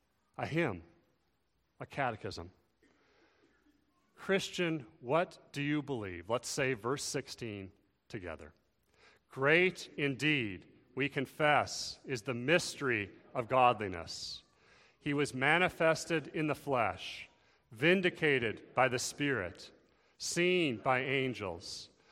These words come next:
proclaimed among the nations, believed on in the world, taken up in glory. Amen. Let's pray. Father, we pray, as you have promised in your word,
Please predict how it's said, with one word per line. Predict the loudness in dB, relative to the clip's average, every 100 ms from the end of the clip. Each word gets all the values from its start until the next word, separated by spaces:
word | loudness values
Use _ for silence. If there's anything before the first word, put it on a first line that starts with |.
| _ _
proclaimed | -8 -8 -2 4 6 6 4 0
among | 2 2 4 0
the |
nations, | 0 2 0 -2 -6 -8 -12 -14 -14 _ _ _ _ -8
believed | 0 4 4 4 2
on | 4 4 2 -4 -8
in | -4
the | 0
world, | 2 4 2 0 -6 -20 -20 _ _ _ _ -2
taken | 4 4 4 4
up | 4 4 0 -10
in | -2 -2
glory. | -2 0 2 2 0 -10 -20 _ _ _ _ _ _ _ -2
Amen. | -2 -2 -6 -10 _ _ _ _ _
Let's | -16
pray. | -12 -14 -14 _ _ _ _ _ -20 -20 _ _ _ _ _ _ _ _ _ _ -12
Father, | -2 0 2 2
we | -2
pray, | -6 -6 -4 -2 -4 -12 _ _ _ _ _
as | -8 -4
you |
have | -4
promised | -4 -4 -2 -2 -4
in | -6
your | -6 -6
word, | -6 -6 -8